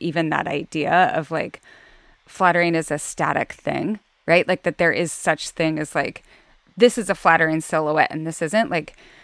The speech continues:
when I talked to Heather Radke a couple weeks ago about her book about butts, like, she did this whole section about bustles and how you just, like, <laughs> put, like, a huge second butt on your butt. And that was considered incredibly flattering.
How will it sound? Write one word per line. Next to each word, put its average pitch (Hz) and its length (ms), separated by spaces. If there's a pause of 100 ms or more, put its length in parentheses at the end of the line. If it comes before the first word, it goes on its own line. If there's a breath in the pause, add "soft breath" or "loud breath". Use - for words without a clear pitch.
(320 soft breath)
when 180 200
I 175 100
talked 180 280
to 170 60
Heather 165 260
Radke 151 400
a 147 40
couple 160 220
weeks 160 220
ago 151 160
about 151 220
her 156 100
book 160 220
about - 280
butts, 233 360
like, 156 140
she - 140
did 147 160
this - 180
whole 165 120
section 180 440
about - 260
bustles 262 500
and 180 140
how 180 140
you 170 160
just, 175 220
like, 185 300
<laughs> - 60
put, 294 240
like, 262 140
a 294 180
huge 302 440 (100)
second 320 500
butt 294 400
on 269 220
your 247 120
butt. 226 480 (680 soft breath)
And 233 140
that 226 140
was 247 120
considered 202 440
incredibly 196 680
flattering. - 640